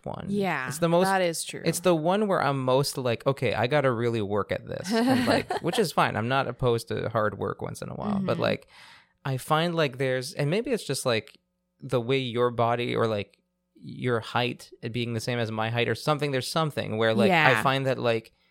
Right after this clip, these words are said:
Speaker 1: when you're sucking me off on top,
Speaker 2: Uh-huh. I'm not
Speaker 1: I,
Speaker 2: close enough?
Speaker 1: you're not, like, that close, right? So I
Speaker 2: Yeah.
Speaker 1: gotta, like, I gotta,
Speaker 2: <laughs>
Speaker 1: like, reach up a little bit. Like, I gotta crane my head a bit, you know?
Speaker 2: I'm short.
Speaker 1: You're short, yeah. Well, you know. And so, yeah, exactly. If you're taller,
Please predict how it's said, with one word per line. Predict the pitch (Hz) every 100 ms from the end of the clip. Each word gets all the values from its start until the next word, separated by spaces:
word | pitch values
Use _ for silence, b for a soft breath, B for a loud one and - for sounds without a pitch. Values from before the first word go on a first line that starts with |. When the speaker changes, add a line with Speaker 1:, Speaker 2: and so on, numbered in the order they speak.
| _ _ _ _
Speaker 1:
when | - 123 139
you're | 131 147
sucking | - 156 147 139
me | 120
off | 107 110 117 -
on | 104 104
top, | 120 117 107 143 185 -
Speaker 2:
Uh-huh. | 185 180 165 165 - _ _ -
I'm | 175
not | 170 156
Speaker 1:
I, |
Speaker 2:
close | 143 170 -
enough? | 214 233 151
Speaker 1:
you're | 151
not, | 190 190
like, | 190 127
that | 127 135 -
close, | - 131 107 -
right? | 117 -
So | 165
I | 123
Speaker 2:
Yeah. |
Speaker 1:
gotta, | 160 151 156
like, | 131 113 196
I |
gotta, | 135 165 165
Speaker 2:
<laughs> |
Speaker 1:
like, | 139
reach | 120 120 127 139 - - -
up | 123 -
a | 120
little | 104 101
bit. | -
Like, | 123 117
I |
gotta | 117 131
crane | 127 - 131 127
my | 120 107
head | 107 107
a | 92
bit, | - -
you | - 113
know? | 117
Speaker 2:
I'm | 156 269
short. | - 233 240 165 - _ _ _ _
Speaker 1:
You're | - 113
short, | - 117 101 -
yeah. | 113 113 98
Well, | 147 156
you | 127
know. | 113 B B B B -
And | 143
so, | - 143 139 -
yeah, | 165 165
exactly. | 123 151 117
If | 107
you're | 135 127
taller, | - - 196 220 123 90